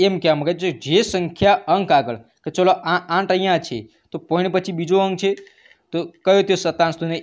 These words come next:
એક ભાગ્યા સો વડે ગુણવા થશે, એક ભાગ્યા દસ વડે. તો પોઇન્ટ પછીના પ્રથમ અંક, આ અંકને એક ભાગ્યા દસ વડે ગુણીશું, બીજા અંકને એક ભાગ્યા સો વડે, અને ત્રીજા અંકને એક ભાગ્યા હજાર વડે. તે જ પ્રમાણે ડાબી બાજુ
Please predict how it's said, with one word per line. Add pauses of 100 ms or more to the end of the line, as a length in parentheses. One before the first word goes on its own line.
(120)
એક
ભાગ્યા
સો
વડે
ગુણવા
થશે, (520)
એક
ભાગ્યા
દસ
વડે. (1000)
તો (220)
પોઇન્ટ
પછીના
પ્રથમ
અંક, (480)
આ
અંકને (320)
એક (120)
ભાગ્યા
દસ
વડે
ગુણીશું, (640)
બીજા
અંકને (160)
એક
ભાગ્યા
સો
વડે, (320)
અને
ત્રીજા
અંકને (160)
એક
ભાગ્યા
હજાર
વડે. (160)
તે
જ
પ્રમાણે (680)
ડાબી
બાજુ